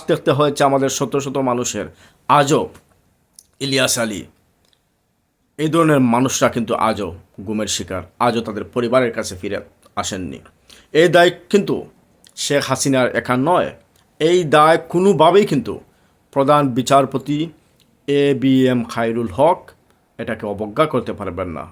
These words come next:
এ-, এটাকে ডিনাই করতে পারবেন না। He cannot deny at all। কারণ এটার সাথে তুমি এক-, উম, তিনি একেবারে ডিরেক্টলি ইনভলভ ছিলেন। সব হুকুম, সব আইন, বিচার ব্যবস্থা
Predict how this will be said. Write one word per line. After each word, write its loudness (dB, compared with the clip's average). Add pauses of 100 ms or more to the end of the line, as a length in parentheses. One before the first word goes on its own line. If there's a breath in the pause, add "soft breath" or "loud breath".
(140)
এ-, -6
এটাকে -4
ডিনাই 0
করতে -4
পারবেন -8
না। -12 (600)
He -14
cannot -8
deny -2
at -8
all। -18 (640)
কারণ 0 (460 loud breath)
এটার 2
সাথে -2
তুমি -2
এক-, 0
উম, -6
তিনি 2
একেবারে 2
ডিরেক্টলি 4
ইনভলভ 2 (240)
ছিলেন। -10 (840)
সব 2 (120)
হুকুম, 0 (360)
সব 0 (100)
আইন, 4
বিচার 2
ব্যবস্থা 0